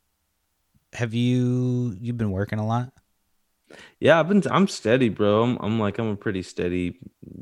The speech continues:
Speaker 2: guy, like, especially with the weather.
Speaker 1: What's the, has every, has the smog still been clear s-, with everybody, with everything still pretty much shut down? I mean,
Speaker 2: Uh,
Speaker 1: 'cause I
Speaker 2: what's
Speaker 1: know
Speaker 2: up?
Speaker 1: everything,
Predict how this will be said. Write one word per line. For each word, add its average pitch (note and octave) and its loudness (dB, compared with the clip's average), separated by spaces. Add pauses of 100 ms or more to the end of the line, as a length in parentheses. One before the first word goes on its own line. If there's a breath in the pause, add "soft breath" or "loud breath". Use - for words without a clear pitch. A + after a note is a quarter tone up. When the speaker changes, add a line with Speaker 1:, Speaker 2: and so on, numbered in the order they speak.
(100)
Speaker 2:
guy, F2+ -6
like, F2+ -6 (400)
especially F#2 -2
with F#2 -2
the E2 -4
weather. F2+ -4 (480)
Speaker 1:
What's A2+ -2
the, B2+ -2
has A2+ -4
every, A2 -6
has A2 -4
the A2 -4
smog G2+ -4
still A2 -4
been G#2 -4
clear G#2+ -2
s-, - -6
with G2+ -6
everybody, F#2+ -6
with G2 -8
everything G2+ 0
still G2 -6 (120)
pretty G2+ -4
much F#2+ -4
shut - -6
down? F#2+ 0
I G2 0
mean, F#2 -4 (840)
Speaker 2:
Uh, G#2 2
Speaker 1:
'cause G2 6
I G#2+ 8
Speaker 2:
what's A2 6
Speaker 1:
know A#2+ 8
Speaker 2:
up? A#2 8
Speaker 1:
everything, A2 0